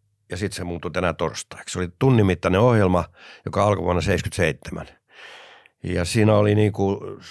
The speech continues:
ensinnäkin suomalaiset kaikki julkikset oli keittiössä. Minä tänä viikkona ja Tapsa Karhu seuraavana viikkona, ei taas vuorolla. Mut me oltiin koko ajan, ohjelmassa me oltiin koko ajan mukana. Se oli viikon mit-, äh, siis viikon välein oleva tunnin ohjelma.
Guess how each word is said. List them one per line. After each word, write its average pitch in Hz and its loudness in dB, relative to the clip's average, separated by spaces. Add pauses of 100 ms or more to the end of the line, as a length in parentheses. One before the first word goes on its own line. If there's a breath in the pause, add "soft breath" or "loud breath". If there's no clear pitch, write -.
(180)
ensinnäkin 104 -4 (100)
suomalaiset 107 0
kaikki 113 0
julkikset 95 -2 (180)
oli 87 -6
keittiössä. - -6 (500 soft breath)
Minä 101 2
tänä 120 2
viikkona 101 0
ja 95 -12
Tapsa 98 -6
Karhu 90 -6
seuraavana 76 -8
viikkona, - -12
ei 90 -6
taas 82 -6
vuorolla. - -10
Mut 87 -6
me 104 -2
oltiin 104 -4
koko 113 -2
ajan, 95 0 (160)
ohjelmassa 101 0
me 90 -4
oltiin 87 -8
koko 90 -4
ajan - -16
mukana. - -14
Se 107 -6
oli 101 0
viikon 101 -2
mit-, - -8
äh, 95 -2
siis - -12 (920 loud breath)
viikon 101 2
välein 90 2
oleva 85 0
tunnin 87 0
ohjelma. 76 -6